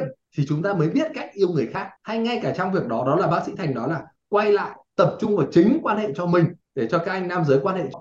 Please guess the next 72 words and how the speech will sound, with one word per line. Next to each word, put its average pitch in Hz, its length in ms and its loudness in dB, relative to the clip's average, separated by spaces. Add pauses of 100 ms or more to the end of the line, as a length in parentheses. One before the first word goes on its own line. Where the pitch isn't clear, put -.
cho 185 160 -4
mình 175 220 4
được 123 220 0
thỏa 104 120 2
mãn 143 200 -2
nhất. 311 160 4 (160)
Thì 170 100 2
chỉ 214 180 8
khi 254 200 2
các 240 100 -2
anh 226 80 -4
thỏa 170 120 -4
mãn 117 160 -4
nhất 208 160 -2 (220)
thì 160 80 4
dương 202 200 8
vật 160 140 2
các 180 60 -4
anh 170 100 0
mới 151 100 0
có 170 100 -2
thể 160 80 -4 (100)
cương 175 180 0
cứng 143 180 0
được 190 160 2
lâu 160 160 2
nhất 202 180 -2 (180)
và - 60 -12
để 104 120 -4
sinh 175 180 -6
hoạt 151 160 2
được 107 100 -2
với 110 120 -2
vợ 165 220 0 (160)
hài 117 180 -8
hòa 110 260 -4
việc 104 100 -4
đấy. 95 160 -8 (220)
Thì 143 80 2
đấy 135 140 6
là 185 80 2
câu 196 240 4
chuyện - 200 0
cụ 233 200 -8
thể. 180 260 2 (420)
Đây, 170 160 4
hôm 196 160 6
vừa 151 80 6
rồi 135 120 6
bác 156 140 2
sĩ - 80 -8
Thành 160 180 -2
vừa 147 260 8
khám 117 200 -2 (480)
cho 202 120 4
một 175 180 2
cặp 139 180 0
vợ 139 120 -2
chồng 135 280 0
như 160 100 0
vậy. 143 120 -4 (180)
Và 156 140 2
trong 262 300 0
khi 254 120 -6
khám 139 300 -2 (220)
thì 175 100 -2
đợt 139 220 2
tới 135 140 8
bác 214 160 -2
sĩ 226 100 -10
Thành 160 160 -6
sẽ 147 60 -8